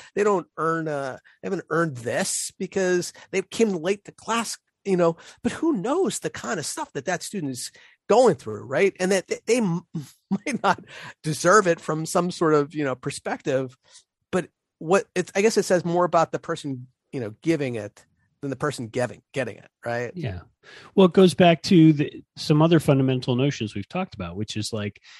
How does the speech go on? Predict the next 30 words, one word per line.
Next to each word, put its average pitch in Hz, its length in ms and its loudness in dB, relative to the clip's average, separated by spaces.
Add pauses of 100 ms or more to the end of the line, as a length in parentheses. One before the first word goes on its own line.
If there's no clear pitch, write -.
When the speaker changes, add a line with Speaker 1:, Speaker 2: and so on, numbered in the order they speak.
(220)
Speaker 2:
A, 156 280 8
that 143 180 4
there 139 160 6
is 135 100 4
an 139 80 2
arbitrary 127 520 4
bar 120 200 4
that 107 160 -2
everybody 113 460 0
must 113 280 -4
clear 90 440 -6 (100)
to 135 100 2
be 113 380 0 (160)
good. 104 480 0 (320)
Speaker 1:
Right. 156 240 4
Speaker 2:
Right? 120 220 -6 (120)
And 147 200 6
that 143 140 4
everybody 156 460 4
has 147 220 2
to 143 80 -4
clear 143 300 0
it - 100 -8
all 147 220 4
at 147 80 0
the 131 100 -4
same 131 300 0
time. 113 640 -4 (400)
Otherwise, 113 720 2
Speaker 1:
Uh, 95 220 -12